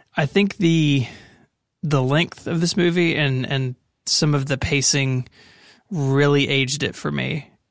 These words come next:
where I, I didn't, I didn't particularly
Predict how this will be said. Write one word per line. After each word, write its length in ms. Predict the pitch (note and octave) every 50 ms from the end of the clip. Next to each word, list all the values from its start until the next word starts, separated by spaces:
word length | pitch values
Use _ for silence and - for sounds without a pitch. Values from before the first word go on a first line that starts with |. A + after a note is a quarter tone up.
| _ -
where 440 | D#3+ D3+ C#3 C3 C3 C3 C3+ - - _ -
I, 340 | E3 D#3+ D3+ D3+ D3+ D3 - - _ -
I 120 | E3 D#3+
didn't, 340 | D#3 F3+ G3 G3+ G#3 F#3 - _ _ _ _ _ _ _ _ _ _ _ _ _ _ _ _ _ _
I 60 | - D#3
didn't 320 | D3 F3 F3+ F3+ E3 -
particularly 920 | - D#3+ - E3+ D#3+ - D#3+ E3 D#3+ D#3 D#3+ D#3 D3+ D3 D3 C#3+ C#3 -